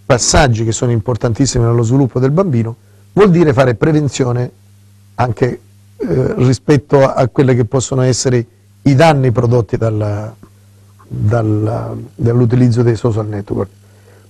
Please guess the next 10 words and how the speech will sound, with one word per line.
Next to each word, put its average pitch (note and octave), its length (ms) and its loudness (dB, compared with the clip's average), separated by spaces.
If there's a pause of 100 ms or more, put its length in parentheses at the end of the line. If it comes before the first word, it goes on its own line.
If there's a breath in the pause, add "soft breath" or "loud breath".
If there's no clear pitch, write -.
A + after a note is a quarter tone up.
Poi G#3+ 340 4
io F3+ 200 6
sono C#3 240 2
convinto, C#3 800 2
ma B2+ 280 0
vedo B2+ 260 4
che A#2 100 2
sono A#2+ 260 0
convinto, A#2 440 0
insomma, A2+ 360 -2